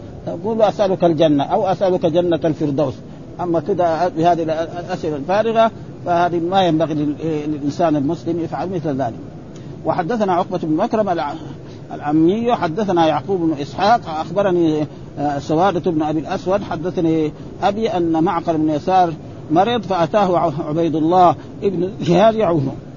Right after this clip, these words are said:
<clears throat> ولد إيه؟ زياد بن أبيه. ها؟ وهذا ظالم، والولد كذلك ظالم. وهذه ليه؟ لأن الناس الحكام اللي مثل ذلك الظلمة، يعني، إذا فعلوا ذلك ليه؟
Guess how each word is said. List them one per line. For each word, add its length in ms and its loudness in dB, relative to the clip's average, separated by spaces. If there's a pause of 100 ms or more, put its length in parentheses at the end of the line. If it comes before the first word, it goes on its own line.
(100)
<clears throat> 380 2
ولد 220 4
إيه؟ 280 2
زياد 340 4
بن 140 -2
أبيه. 320 0 (300)
ها؟ 260 -2
وهذا 340 2
ظالم، 440 2
والولد 440 2
كذلك 360 0
ظالم. 320 2 (380)
وهذه 340 2
ليه؟ 260 0 (260)
لأن 240 -2
الناس 300 0
الحكام 460 0
اللي 100 -2
مثل 320 -4
ذلك 180 -2
الظلمة، 440 2 (320)
يعني، 240 -2
إذا 140 2
فعلوا 380 2
ذلك 300 0
ليه؟ 300 2